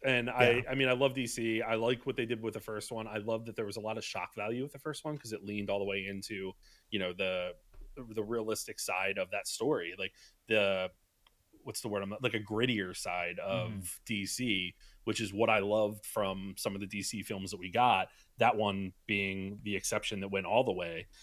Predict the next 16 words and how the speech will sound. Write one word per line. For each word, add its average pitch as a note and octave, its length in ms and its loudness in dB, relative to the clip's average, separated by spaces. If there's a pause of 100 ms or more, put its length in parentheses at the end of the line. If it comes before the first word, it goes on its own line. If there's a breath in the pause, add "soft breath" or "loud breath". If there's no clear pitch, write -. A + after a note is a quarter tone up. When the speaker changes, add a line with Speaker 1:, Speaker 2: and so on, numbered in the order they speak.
(300 soft breath)
Speaker 1:
Um, G2 320 6 (520)
I C#3+ 120 10
worry C#3 420 10
that C3 140 4
this C3+ 160 2
is A#2+ 80 -2
gonna C3 120 4
be B2 80 4
a A#2+ 60 8
lot A2+ 220 6
more A#2 140 2
of G#2+ 80 -2
the G2+ 60 -6
same, D#3+ 480 -2 (560)
Speaker 2:
Mm. - 60 2
Speaker 1:
and A#2+ 500 4